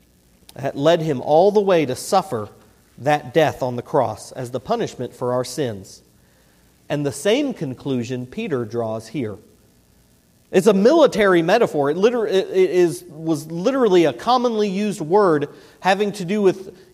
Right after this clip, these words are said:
getting ready, being prepared for battle, to take up arms. Just like Christ was willing to suffer all the way to death,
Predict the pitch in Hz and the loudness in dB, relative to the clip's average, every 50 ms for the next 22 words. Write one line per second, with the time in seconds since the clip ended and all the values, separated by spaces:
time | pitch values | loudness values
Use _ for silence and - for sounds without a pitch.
0 | - 139 131 139 233 233 277 247 220 190 185 208 208 208 190 165 156 135 208 226 | -16 -6 -2 0 2 2 2 2 2 4 4 4 4 4 2 -2 -2 -2 -2 -2
1 | 233 226 - - 214 175 - - 247 247 247 233 202 170 - 190 185 156 180 180 | -2 -4 -4 -2 -4 -4 -2 2 2 4 4 2 0 -2 -2 -2 0 2 2 2
2 | 185 180 160 143 131 135 120 - - - 220 220 - 214 196 - - - 175 185 | 2 2 2 0 0 -2 -4 -2 0 -2 0 2 2 2 2 2 0 2 4 4
3 | 190 175 143 120 110 104 95 - - - _ _ _ _ _ _ _ _ _ _ | 4 4 2 0 -4 -8 -12 -16 -18 -20 _ _ _ _ _ _ _ _ _ _
4 | _ _ _ _ _ _ _ _ _ _ _ _ _ _ _ _ _ _ _ _ | _ _ _ _ _ _ _ _ _ _ _ _ _ _ _ _ _ _ _ _
5 | _ _ _ _ _ _ _ _ _ _ _ _ _ _ _ _ _ _ _ - | _ _ _ _ _ _ _ _ _ _ _ _ _ _ _ _ _ _ _ -14
6 | 139 113 156 220 233 - 247 240 226 - - - - 226 202 151 135 131 - - | -4 0 2 2 2 2 2 2 2 2 -2 -2 0 2 2 2 0 -2 -6 -10
7 | - 131 131 120 127 131 139 170 208 226 233 233 226 233 208 214 - - 190 180 | -6 -6 -6 -6 -4 -4 -2 0 0 0 0 -2 -4 -6 -6 -6 -4 -4 -4 -2
8 | - 131 123 - 135 139 160 190 208 196 214 208 190 175 156 151 147 147 - 147 | -2 -4 -4 0 2 2 2 2 2 2 0 2 2 2 2 2 0 -2 -6 -8
9 | 127 117 127 147 135 120 117 - - - | -6 -4 -2 -2 -2 -2 -4 -10 -14 -20